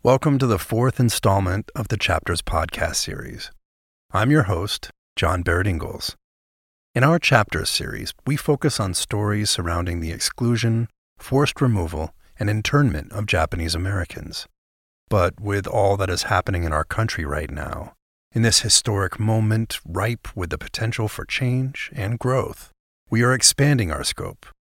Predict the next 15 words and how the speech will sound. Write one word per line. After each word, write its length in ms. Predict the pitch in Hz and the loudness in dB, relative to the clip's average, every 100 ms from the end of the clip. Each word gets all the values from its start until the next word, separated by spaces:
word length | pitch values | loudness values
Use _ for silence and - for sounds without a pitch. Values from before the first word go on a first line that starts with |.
| _ | _
and 180 | - 110 | -8 -2
amplifying 680 | 139 147 156 - 135 135 143 | 2 2 2 -2 0 2 2
the 80 | 139 | 2
voices 580 | 113 90 80 - 90 - | 0 0 0 -2 -4 -6
of 160 | 175 | -6
organizations 960 | 113 120 123 151 127 87 69 95 95 - - _ | -2 2 4 6 4 2 -2 -4 -4 -6 -10 _
and 80 | 139 | -2
individuals 880 | 156 139 131 131 95 - - - - _ _ | 2 2 4 2 0 -6 -8 -8 -10 _ _
who 120 | - | -2
are 80 | 107 | 0
trying 280 | - 87 82 | 0 -2 -2
to 80 | 80 | -2
make 200 | 82 92 | -4 -6
a 40 | |
difference, 680 | 87 80 - - - - | -4 -6 -6 -14 -10 -10